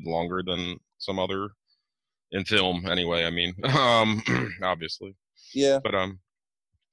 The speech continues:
Speaker 1: it always seems like there's still, like, a, uh, like, there's a lot of easy jokes at, uh, Asian people's expenses, with,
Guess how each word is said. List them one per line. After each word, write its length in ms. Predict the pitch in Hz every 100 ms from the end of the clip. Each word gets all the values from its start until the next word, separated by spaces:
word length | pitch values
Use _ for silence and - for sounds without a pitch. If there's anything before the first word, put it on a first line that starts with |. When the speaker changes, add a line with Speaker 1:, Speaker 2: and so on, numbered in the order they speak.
| _ -
Speaker 1:
it 80 | 113
always 220 | 107 98
seems 220 | 101 90
like 160 | 90 80
there's 220 | 85 80
still, 280 | - 82 80
like, 180 | 78 85
a, 140 | 80
uh, 760 | 76 - _ _ _ _ 71 65
like, 120 | 62 _ _ _ _ - -
there's 160 | 95
a 40 | 90
lot 140 | 90
of 60 | 82
easy 240 | 87 82
jokes 460 | 78 87 85 - -
at, 240 | 90 85 80 -
uh, 260 | 90 87 85
Asian 220 | 80 92 95
people's 300 | 98 95 107
expenses, 600 | - 101 104 104 107 -
with, 120 | 101